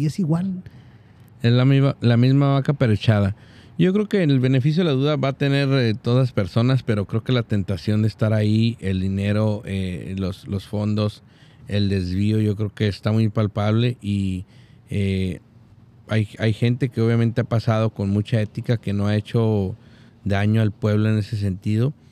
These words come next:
Speaker 2: pero que también pasan desapercibidos sin pena ni gloria. Entonces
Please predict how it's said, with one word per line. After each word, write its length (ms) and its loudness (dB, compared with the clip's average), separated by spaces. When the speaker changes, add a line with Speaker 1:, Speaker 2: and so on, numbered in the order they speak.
Speaker 2:
pero 220 0
que 100 -2
también 300 0
pasan 320 2
desapercibidos 800 0
sin 240 -2
pena 240 0
ni 140 2
gloria. 320 -6
Entonces 580 -6